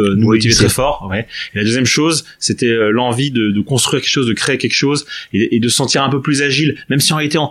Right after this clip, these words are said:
Speaker 1: on a moins de moyens parce
Speaker 2: Ouais.
Speaker 1: qu'évidemment, quand t'es chez N J, que,
Speaker 2: Ouais,
Speaker 1: euh,
Speaker 2: t'appuies sur un
Speaker 1: euh,
Speaker 2: bouton et
Speaker 1: t'appuies sur un
Speaker 2: les
Speaker 1: bouton et là, il y a, il y a de l'argent qui arrive, c'est pas pareil que quand tu démarres avec zéro. Mais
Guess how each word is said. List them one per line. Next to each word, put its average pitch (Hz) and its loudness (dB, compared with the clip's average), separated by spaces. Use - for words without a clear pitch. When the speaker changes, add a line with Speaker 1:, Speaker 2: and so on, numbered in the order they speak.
Speaker 1:
on 123 2
a 127 2
moins 143 2
de 143 2
moyens 170 2
parce 139 0
Speaker 2:
Ouais. 123 4
Speaker 1:
qu'évidemment, 156 4
quand 127 0
t'es 127 0
chez 131 0
N 127 0
J, 127 -2
que, 120 0
Speaker 2:
Ouais, 113 6
Speaker 1:
euh, 110 2
Speaker 2:
t'appuies 107 4
sur 120 4
un 123 4
Speaker 1:
euh, - 6
Speaker 2:
bouton - 4
et 123 6
Speaker 1:
t'appuies 117 6
sur - 4
un - 4
Speaker 2:
les 143 8
Speaker 1:
bouton 151 2
et 131 2
là, 135 4
il 135 0
y 131 2
a, 127 2
il 123 0
y 123 2
a 123 2
de 120 2
l'argent 127 0
qui 120 0
arrive, 151 0
c'est - -2
pas 117 0
pareil 139 -2
que - -2
quand 123 0
tu 123 0
démarres 120 4
avec 117 2
zéro. 151 2
Mais 165 2